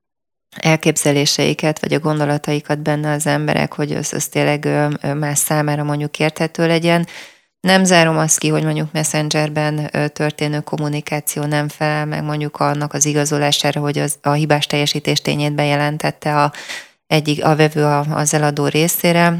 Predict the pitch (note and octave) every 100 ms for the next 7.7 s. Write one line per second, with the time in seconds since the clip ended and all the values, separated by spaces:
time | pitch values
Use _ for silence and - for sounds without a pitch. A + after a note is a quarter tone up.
0 | - D#3 D#3 D#3 D3+ D3+ D3+ D3 - D3
1 | C#3+ C#3+ C#3+ D3 C#3+ D3 C#3+ D3 C#3+ -
2 | D3 - D3 D3 C#3+ C#3+ C#3+ D#3+ - E3
3 | E3 D#3 D3+ D3+ D3+ D3 - - - _
4 | _ - - - _ - D#3+ D3+ D3+ D3
5 | - C#3+ - C#3+ C#3+ - C#3+ C#3+ C#3+ -
6 | D3 D3 - D3 D3 D3 D3+ D3 D3 D3
7 | D3+ - D3 D3 - C#3+ D3